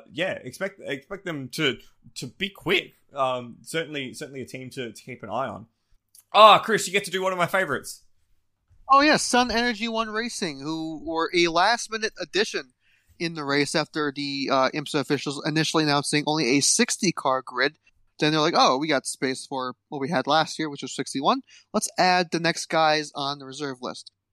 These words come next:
Speaker 2: So this will be, include Kenny Habul, Axel Jeffries, and Fabian Schiller. And unfortunately, um, on the entry list, it says Will Power, but we just had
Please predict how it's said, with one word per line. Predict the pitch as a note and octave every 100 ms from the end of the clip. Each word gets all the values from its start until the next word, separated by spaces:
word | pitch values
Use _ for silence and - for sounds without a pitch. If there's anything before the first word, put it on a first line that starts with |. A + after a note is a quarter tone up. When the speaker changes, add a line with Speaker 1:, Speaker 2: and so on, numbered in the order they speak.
| _
Speaker 2:
So | -
this | F3 F#3+ - -
will | E3+ E3+
be, | F#3 F3+ D#3
include | E3 E3+ D#3+
Kenny | - F#3 E3
Habul, | F3 F#3 -
Axel | D#3+ - D3+
Jeffries, | E3+ E3 - F3 -
and | C#3+
Fabian | - D#3 D3 C#3
Schiller. | - A#3 F#3 C#3+ - _ _ _ _
And | F3+ F3 E3
unfortunately, | D#3+ - G3+ A#3 A3+ A3 F3 D#3 D3 C#3+ C#3 _ _ _ _ _ _ _ _ _
um, | D3+ D3 -
on | F#3+
the | G#3 E3
entry | F#3+ G3
list, | F3+ - D#3+
it | -
says | - G3+ F3+ - -
Will | E3+ E3+ E3+
Power, | - F3 F3 F3
but | D#3+ -
we | E3+
just | D#3+ - F3+
had | F3